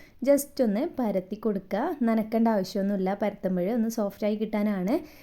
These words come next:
അതുപോലെ തന്നെ എൻ്റെ ഈ കയ്യിൽ കാണുന്ന ഈ പാടിലെ പൊള്ളി ഇതാണ് കേട്ടോ. ചോറ് വാർക്കുന്ന ടൈമിൽ കയ്യിലേക്ക് അങ്ങനെ വെള്ളം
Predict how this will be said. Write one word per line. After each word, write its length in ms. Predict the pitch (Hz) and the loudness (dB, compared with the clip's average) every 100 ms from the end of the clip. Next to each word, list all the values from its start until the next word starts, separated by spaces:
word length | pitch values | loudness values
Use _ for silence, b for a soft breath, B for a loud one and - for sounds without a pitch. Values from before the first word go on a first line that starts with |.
| B - | B 2
അതുപോലെ 260 | 269 277 262 | 6 8 8
തന്നെ 140 | 254 | 6
എൻ്റെ 120 | 240 233 | 6 4
ഈ 20 | 240 233 | 2 2
കയ്യിൽ 260 | 220 226 233 233 | 4 4 2 2
കാണുന്ന 340 | 214 196 202 202 | 0 2 0 -2
ഈ 20 | - | -2
പാടിലെ 460 | 208 196 185 196 208 196 - | 0 0 0 0 -2 -2 0
പൊള്ളി 340 | 214 208 233 247 | 2 4 2 2
ഇതാണ് 280 | 202 180 | 0 -2
കേട്ടോ. 200 | 170 202 190 - - - - b b b b - - - - - | -2 -2 -4 -6 -20 -20 -20 b b b b -20 -20 -20 -12 -4
ചോറ് 300 | 226 214 208 240 | 2 2 2 2
വാർക്കുന്ന 400 | 214 202 - 202 196 | 0 -2 -2 -2 0
ടൈമിൽ 340 | 202 190 185 190 294 302 - | 0 2 0 0 0 -2 -6
കയ്യിലേക്ക് 520 | 208 185 180 180 180 233 | 0 0 2 0 0 -2
അങ്ങനെ 300 | 196 180 214 277 202 | -2 -2 -2 -2 0
വെള്ളം 280 | 180 185 | 0 -2